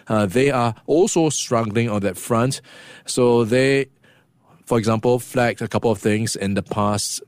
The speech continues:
quarter. Last month, Olam flagged lower bee activity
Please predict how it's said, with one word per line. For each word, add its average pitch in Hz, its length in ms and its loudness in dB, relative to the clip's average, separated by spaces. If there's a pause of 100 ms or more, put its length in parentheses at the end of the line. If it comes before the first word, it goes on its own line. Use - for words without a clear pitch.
(140)
quarter. 110 580 0 (100)
Last 110 300 -2
month, 120 400 0
Olam 120 340 2
flagged 113 380 -2 (480)
lower 139 400 2
bee 135 420 -4
activity 113 960 -2